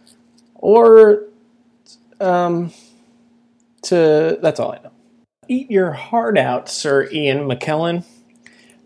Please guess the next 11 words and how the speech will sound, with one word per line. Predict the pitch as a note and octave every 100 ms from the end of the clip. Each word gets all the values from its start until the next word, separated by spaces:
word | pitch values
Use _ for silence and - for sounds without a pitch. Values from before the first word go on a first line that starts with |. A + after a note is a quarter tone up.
| _
There's | C3+ G#3 A#3+
a | A#3+
new | A#3 B3 B3+ A#3+ G#3 D#3+ C3+ -
guy | B2+ C3 B2
in | B2 A#2+ B2+
town, | B2+ A#2+ C#3+ F#3+ G#3+ _ _
and | - A#2+
it | G#2+
ain't | F#3 A3
his | F3 F#3+ -
first | G3+ G3 - - -